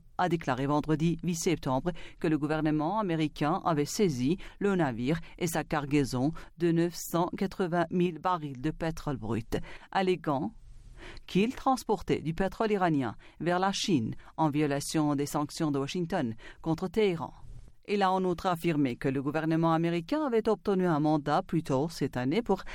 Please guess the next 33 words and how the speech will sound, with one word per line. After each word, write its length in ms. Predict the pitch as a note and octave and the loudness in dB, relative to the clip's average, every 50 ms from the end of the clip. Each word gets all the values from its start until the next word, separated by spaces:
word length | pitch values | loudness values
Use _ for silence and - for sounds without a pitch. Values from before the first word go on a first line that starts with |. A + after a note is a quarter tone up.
| - - | -10 -12
sa 200 | - - A#3+ A3+ | -6 -2 -2 -2
saisie. 380 | G#3+ - - F#3+ E3 E3 - - - - - - - - - - - - - - - | 0 0 0 0 0 -2 -4 -10 -14 -14 -14 -14 -14 -14 -14 -14 -12 -14 -14 -10 -4
Le 140 | - A3+ A3+ | 0 0 2
dix-neuf 380 | G3+ A#3 G#3+ F3+ F#3+ F#3 E3 E3 - | 4 2 2 2 2 2 0 0 0
avril, 480 | - F3 E3 C3+ - C3 A#2+ A#2 B2 - - - - | 2 2 2 2 0 -4 -2 -2 -2 -2 -4 -8 -2
au 80 | - F#3 | 0 2
moment 260 | F#3 F#3 F3+ F3+ F3+ | 2 4 4 2 2
de 80 | F3 E3 | 2 2
la 120 | F3 F3+ | 0 0
saisie, 500 | F3 - A3 G3 E3 C#3+ C#3 D#3 G3+ - - - - - - | 0 0 0 0 2 2 0 0 0 -2 -6 -14 -20 -6 -2
le 120 | G3 F3 | -2 4
propriétaire 640 | E3 - - F#3 - - G3 F#3 E3+ - G3 F3 | 4 4 4 4 0 0 0 0 2 0 0 0
du 140 | E3 E3+ F3 | 0 0 2
navire, 420 | F3 E3+ D#3 C3+ B2 B2+ C#3 D3 - - - | 4 4 2 2 2 0 -2 -2 -4 -8 -10
Suez 240 | D#3 - - G3 F3+ | -4 0 2 2 2
Rajan 440 | E3 E3 F3 F3 E3 F3 F3 E3+ D#3+ | 2 2 2 2 4 4 4 2 4
L 200 | - D#3 D3 - | 2 0 -2 2
T 160 | - G#3 F#3 | 2 2 4
D, 240 | C#3+ D3 D#3 G3 - - - - - - | 4 2 2 2 0 -6 -14 -20 -4 0
a 100 | E3+ E3 | 0 0
plaidé 360 | E3 F#3 F#3+ F3+ E3 F#3 F#3+ | 2 2 2 2 2 2 -2
coupable 520 | F#3 - - A3 F3+ - D#3 B2+ - A#2+ - - - - - | -2 0 0 0 2 2 2 2 2 0 -6 -10 -14 -10 -2
de 100 | D3+ D#3+ | 0 2
violation 540 | D#3+ D#3 F3+ F3 E3 E3+ E3+ - G3 F#3 F3 | 4 4 4 4 2 2 0 0 0 2 2
des 80 | E3+ E3+ | 2 2
sanctions 560 | E3 F#3 E3+ E3 E3 - - - C3 C3+ C3+ - - - - - | 2 0 0 0 -2 -4 -2 0 2 2 0 0 -6 -14 -8 -2
et 120 | E3+ E3+ | 0 0
a 160 | - C#3 D3+ D#3 | 2 2 4 4
été 360 | E3 E3 E3 - G3+ G3 F3 | 2 2 2 0 0 0 0
condamné 640 | E3+ - G3+ F#3+ F#3+ F3 F#3 E3+ D#3 D3 D3 D#3+ - - | 2 0 0 2 2 2 2 2 2 2 2 0 0 2
à 80 | F3+ | 2
une 160 | E3+ E3 D#3+ E3 - | 2 2 2 0 0
amende 420 | - F3+ E3 D#3 C3+ C3+ E3+ F#3+ | 0 2 2 2 2 2 0 -2